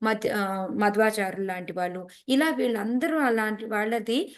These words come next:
ఆచార్యుల నిమిత్తం లేకుండా మనకి కృష్ణతో సంబంధం అనేది కుదరనే కుదరదు. అంటే డైరెక్ట్‌గా వాళ్ళు కాకపోయినా వాళ్ళు రచించిన పుస్తకాలు ఏదో ఒక ద్వారా మనకి కృష్ణతో సంబంధం అనేది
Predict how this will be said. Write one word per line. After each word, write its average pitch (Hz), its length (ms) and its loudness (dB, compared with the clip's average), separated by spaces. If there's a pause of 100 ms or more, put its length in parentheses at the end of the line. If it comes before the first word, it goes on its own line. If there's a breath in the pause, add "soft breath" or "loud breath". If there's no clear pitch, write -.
(200 loud breath)
ఆచార్యుల 254 520 0
నిమిత్తం 214 540 -2
లేకుండా 196 500 0 (320 loud breath)
మనకి 247 280 4
కృష్ణతో 220 640 -2
సంబంధం 190 560 -4
అనేది 190 380 2 (280 loud breath)
కుదరనే 208 460 4
కుదరదు. 196 320 -4
అంటే 254 160 4
డైరెక్ట్‌గా 226 500 2
వాళ్ళు 247 240 6
కాకపోయినా 233 500 0 (320 loud breath)
వాళ్ళు 208 220 4
రచించిన 208 440 0
పుస్తకాలు 202 580 0 (100)
ఏదో 339 260 6
ఒక 370 180 0
ద్వారా 220 320 2 (280 loud breath)
మనకి 233 240 -4
కృష్ణతో 214 560 -2
సంబంధం 196 460 -4
అనేది 190 340 -2